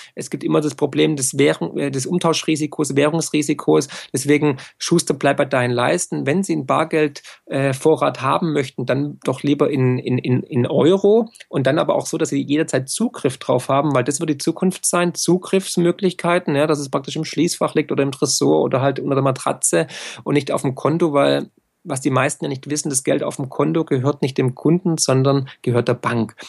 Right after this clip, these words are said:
Und seit dem ersten ersten zweitausendsechzehn haben wir das Bail-in-Gesetz. Das heißt, im Notfall können auch die Kontoguthaben momentan noch über hunderttausend Euro, aber auch die Summe kann reduziert werden, können, ähm, die Kontoinhaber enteignet werden, um die Bankenwelt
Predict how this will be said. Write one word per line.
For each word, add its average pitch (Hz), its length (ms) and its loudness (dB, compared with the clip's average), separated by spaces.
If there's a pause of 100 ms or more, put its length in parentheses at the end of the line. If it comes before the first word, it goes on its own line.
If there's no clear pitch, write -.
(120)
Und 135 160 2
seit 139 160 2
dem 143 40 2
ersten - 320 0
ersten 139 380 -2
zweitausendsechzehn 135 800 -2
haben 131 140 2
wir 127 80 4
das 131 160 0
Bail-in-Gesetz. 180 840 2
Das - 180 -6
heißt, 139 240 0 (180)
im 143 160 -4
Notfall 151 380 0
können 156 320 -2
auch - 160 -2
die 139 120 -4
Kontoguthaben 147 720 0
momentan 151 440 2
noch 147 120 0
über 143 200 0
hunderttausend 135 500 0
Euro, 160 300 2
aber 131 160 2
auch - 60 -4
die 147 100 -4
Summe 143 240 0
kann 139 180 -4
reduziert 135 640 -2
werden, 160 360 2 (400)
können, 156 360 4 (200)
ähm, 135 500 2 (140)
die 135 180 0
Kontoinhaber 139 720 2
enteignet 156 540 -4
werden, 147 200 -4
um 147 240 -6
die 143 100 -4
Bankenwelt 127 600 -4